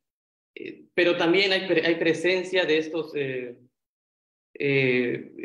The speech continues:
guerrilleros del P K K con, que, que son, digamos, eh, pues, enemigos del Estado turco y, y vemos incursiones, eh, turcas ahí. Entonces, eh,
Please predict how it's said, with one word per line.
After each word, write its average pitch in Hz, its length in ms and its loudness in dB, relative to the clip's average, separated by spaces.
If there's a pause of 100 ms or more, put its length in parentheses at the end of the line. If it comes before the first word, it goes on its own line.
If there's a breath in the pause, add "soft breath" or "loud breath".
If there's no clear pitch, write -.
(120)
guerrilleros 151 640 2
del 156 140 2
P 160 140 2
K 151 180 -2
K 170 300 0
con, 135 380 -6 (460)
que, 131 420 0
que 127 80 -6
son, 156 280 0
digamos, 143 360 0
eh, 135 100 -8
pues, - 360 -12
enemigos 139 440 4
del 139 120 4
Estado 143 340 0
turco 190 540 2
y, 139 420 -4 (600)
y 156 100 2
vemos 165 320 4
incursiones, 160 560 0
eh, - 260 -10
turcas 156 460 -2
ahí. 156 320 2
Entonces, 175 400 -4
eh, 151 300 0